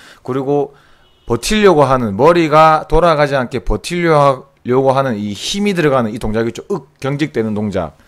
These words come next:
요것도 고칠 수가 있어요. 팔이 제대로 안 들어가는 것도 요렇게 하시면 고칠 수가 있고요. 던지는 게 중요합니다. 내가 팔 지금 던져서 당기는 게 중요한 게 아니라 팔을 확실하게 물속으로 집어넣어서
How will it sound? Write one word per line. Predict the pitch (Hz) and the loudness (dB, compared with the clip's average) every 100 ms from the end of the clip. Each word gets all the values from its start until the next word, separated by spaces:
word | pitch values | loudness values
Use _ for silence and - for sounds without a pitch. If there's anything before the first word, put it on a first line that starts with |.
| _ _ - | _ _ -6
요것도 | 117 151 147 139 139 - _ _ _ _ _ _ _ - | -2 -4 0 0 2 -2 _ _ _ _ _ _ _ -12
고칠 | 147 143 | -10 -8
수가 | 123 104 98 | -8 -4 -4
있어요. | 98 - 80 78 _ _ _ _ - | -4 -10 -14 -18 _ _ _ _ -4
팔이 | 180 170 151 | -2 -2 -2
제대로 | 117 110 139 - - | -4 -2 0 -2 -4
안 | 107 117 | -6 -2
들어가는 | 147 147 143 | 0 0 -2
것도 | 139 131 117 120 - | -6 -4 -2 -4 -6
요렇게 | 110 123 123 | -6 -6 -6
하시면 | 117 120 117 117 | -8 -6 -6 -6
고칠 | 117 110 | -10 -12
수가 | - 104 95 | -12 -10 -10
있고요. | 98 - 76 - _ _ _ - | -10 -12 -16 -16 _ _ _ 0
던지는 | 165 233 214 165 120 | 2 2 0 -2 -2
게 | |
중요합니다. | 101 92 101 104 98 85 80 _ _ _ _ _ _ _ _ | -4 -4 -4 -4 -6 -10 -14 _ _ _ _ _ _ _ _
내가 | 110 127 165 170 | 0 4 4 4
팔 | - 175 170 | 2 2 0
지금 | - 156 170 147 | -4 -6 -6 -2
던져서 | 165 190 175 160 - | -2 0 0 0 -2
당기는 | 185 185 175 151 | -4 -2 -2 0
게 | 143 147 | 0 -2
중요한 | 113 117 139 | -2 -2 -2
게 | 135 | -2
아니라 | 101 104 113 92 | -4 -2 -2 -2
팔을 | - 180 180 175 - - | -4 -2 -2 -4 -10 -18
확실하게 | - 185 - 196 185 156 | -8 -6 -2 2 2 0
물속으로 | 120 135 185 170 | -4 -6 -6 -6
집어넣어서 | - 196 202 190 135 165 233 214 190 214 233 233 | -4 -2 2 2 6 6 8 6 4 4 4 2